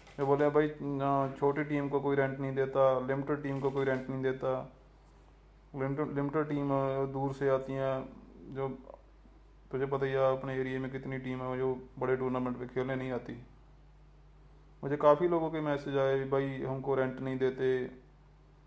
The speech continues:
हम तो entry भी नहीं छोड़ते, बोलते हैं entry भी लेंगे।" तो मुझे कहीं ना कहीं ये लगता है भी ये गलत बात है। वैसे तो फिर नए player start ही नहीं होंगे, खेलने से पहले ही बंद हो जाएगी game।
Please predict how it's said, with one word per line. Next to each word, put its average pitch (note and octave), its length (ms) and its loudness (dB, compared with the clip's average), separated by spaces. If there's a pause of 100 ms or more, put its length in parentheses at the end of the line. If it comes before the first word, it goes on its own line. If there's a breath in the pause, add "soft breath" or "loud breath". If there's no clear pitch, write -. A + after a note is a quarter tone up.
(360)
हम C3+ 80 -2
तो C#3 80 6
entry C#3+ 320 4
भी D3 80 6
नहीं D3+ 140 4
छोड़ते, C#3 440 6
बोलते C3+ 520 4
हैं C#3 120 4
entry C3+ 220 0
भी C#3 120 0
लेंगे।" C3 360 2 (500 loud breath)
तो E3+ 100 0
मुझे E3+ 320 6
कहीं E3+ 240 -2
ना E3 100 -2
कहीं D#3+ 160 -2
ये D#3+ 140 0
लगता C3 300 2
है C3 160 4
भी C#3+ 120 -2 (480)
ये D3 240 6 (400)
गलत C#3 300 2
बात A#2+ 240 2
है। A#2 160 -2 (1300)
वैसे C3+ 240 4
तो D3+ 80 4
फिर D3 100 6
नए C#3+ 200 2
player D3 640 4 (320)
start C3+ 280 8
ही D3 60 2
नहीं D3 140 -2
होंगे, C3+ 300 0 (1080)
खेलने C#3+ 260 2
से C#3 100 -2
पहले C#3 240 2
ही D#3 60 0
बंद C#3 180 2
हो C3 100 4
जाएगी B2 300 0
game। A#2+ 300 -4